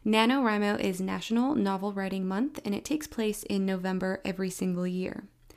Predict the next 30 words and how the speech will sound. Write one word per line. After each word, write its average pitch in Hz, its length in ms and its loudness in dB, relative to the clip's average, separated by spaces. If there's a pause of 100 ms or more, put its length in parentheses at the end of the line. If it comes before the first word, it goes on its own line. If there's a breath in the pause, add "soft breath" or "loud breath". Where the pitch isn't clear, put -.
(560 loud breath)
I 285 280 8
had 247 160 6
attempted 226 840 6
to 233 180 2
participate 202 600 0
in 202 240 2
this 190 200 -2
challenge 190 640 0
for 214 640 0
quite 294 560 0
a 208 60 0
few 202 240 0
years 180 440 2
before 185 680 0
I 175 200 2
succeeded. - 760 -4 (460 loud breath)
And 190 180 4
yes, 185 360 4
in 208 180 4
twenty 202 300 2
twenty, 196 340 2
I 185 400 2
succeeded. 196 720 2
I 190 160 2
wrote 190 460 -2
over 185 420 0
fifty 233 340 -2
thousand 202 420 2
words 170 460 0
in 180 400 -2